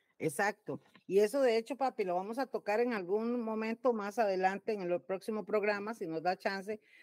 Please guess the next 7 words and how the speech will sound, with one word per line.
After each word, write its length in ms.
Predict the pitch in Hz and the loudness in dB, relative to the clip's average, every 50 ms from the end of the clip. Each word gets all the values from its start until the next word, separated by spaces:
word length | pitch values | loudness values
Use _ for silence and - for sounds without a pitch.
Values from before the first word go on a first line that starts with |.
| _ _ | _ _
sobre 540 | - - 208 202 196 190 190 185 185 196 214 | -2 2 4 4 4 4 4 4 4 4 4
esto, 320 | 233 226 - - - - - | 2 0 -4 -12 -14 -12 -8
¿verdad? 480 | - 139 147 151 170 190 214 240 240 - | -4 -4 0 2 2 2 2 -2 -6 -6
De 160 | - 165 165 | -6 -6 -4
cómo 280 | - 175 190 220 247 240 | -2 -2 0 0 2 2
Jesús 360 | 226 180 - - 220 220 - | 0 -2 -2 -4 -4 -4 -2
también, 580 | - 262 269 269 240 233 196 180 170 185 185 | 0 2 2 2 2 2 2 2 0 -2 -4